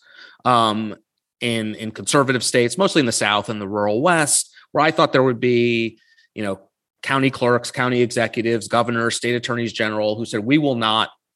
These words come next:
enforce this order." And ultimately, almost all of them, um, sort of dropped their opposition pretty quickly. And I think that is a sign of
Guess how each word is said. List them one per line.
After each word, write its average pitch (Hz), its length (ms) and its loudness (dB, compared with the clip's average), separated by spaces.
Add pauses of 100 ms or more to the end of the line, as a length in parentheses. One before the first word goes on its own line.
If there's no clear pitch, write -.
(160)
enforce 113 440 -4
this 101 160 -8
order." - 440 -10 (500)
And 117 600 0
ultimately, 151 720 2
almost 165 420 4
all 131 260 0
of 113 120 -4
them, 107 400 -2 (360)
um, 92 440 -6 (340)
sort 123 180 -6
of 98 80 -6
dropped 127 280 2
their 117 120 2
opposition 107 520 -2
pretty 117 320 -2
quickly. - 520 -8
And 104 80 -6
I 117 60 -2
think - 220 -2
that 131 180 2
is 127 120 -2
a 110 80 -6
sign 113 640 -2 (100)
of 101 580 -2